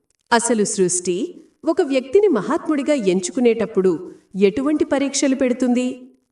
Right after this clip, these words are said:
వారిలో ఉండే లక్షణాలు ఏమిటి? ఈరోజు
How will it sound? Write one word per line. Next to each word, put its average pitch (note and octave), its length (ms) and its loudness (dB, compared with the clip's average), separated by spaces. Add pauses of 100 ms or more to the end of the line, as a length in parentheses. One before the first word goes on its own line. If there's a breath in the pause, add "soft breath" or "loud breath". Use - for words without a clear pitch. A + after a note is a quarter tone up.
వారిలో G3 480 2
ఉండే F#3 300 0
లక్షణాలు A3 680 0
ఏమిటి? D#4 320 0 (560)
ఈరోజు F#3+ 500 2